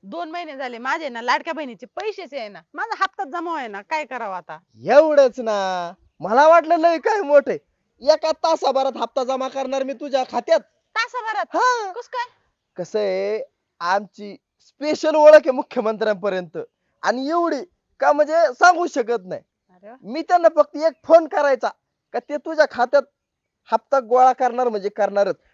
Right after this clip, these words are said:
Speaker 2: नाही तर मी काय म्हणतो माहिती का, मी
Speaker 1: हा.
Speaker 2: त्यांना स्पेशल सांगतो, "आयुष्यासाठी तुम्ही खास गावात या आणि तुमच्या हाताने तो दीड हप्ता, दीड हजारचा हप्ता आहे ना, तिच्या हातात द्या."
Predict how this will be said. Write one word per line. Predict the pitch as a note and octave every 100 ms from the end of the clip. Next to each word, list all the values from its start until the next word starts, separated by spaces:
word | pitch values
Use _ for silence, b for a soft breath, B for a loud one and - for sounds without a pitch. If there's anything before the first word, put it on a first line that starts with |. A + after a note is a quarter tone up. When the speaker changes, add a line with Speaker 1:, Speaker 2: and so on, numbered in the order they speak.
| _ _
Speaker 2:
नाही | - D4 D#4+
तर |
मी | C#4 D4
काय | D#4
म्हणतो | D4 A3
माहिती | A#3+ F#3+
का, | F#3+
मी | G#3
Speaker 1:
हा. | B3
Speaker 2:
त्यांना | A#3+
स्पेशल | A3 - C4 B3+
सांगतो, | A3 D#3+ D3 - _ _ _ _ -
"आयुष्यासाठी | F3+ A3 C#4+ C4 A#3 A#3+
तुम्ही | A#3 B3+ B3+
खास | - A#3 B3+ F#3+
गावात | G3+ G#3+ C#4 B3+
या | A3 - -
आणि | F#3+ A3+
तुमच्या | C#4+ C#4+ D4+ A3
हाताने | - G#3+ D#4+ E4+ F4
तो | E4
दीड | A#3 C#4+
हप्ता, | C4+ G#3 A#3
दीड | G#3+ F#3 A#3+
हजारचा | A#3+ G3 F#3+
हप्ता | F3+ F3+ A#3
आहे | A3
ना, | G3+
तिच्या | A3+ G3+
हातात | E3 G3 E3+
द्या." | B2+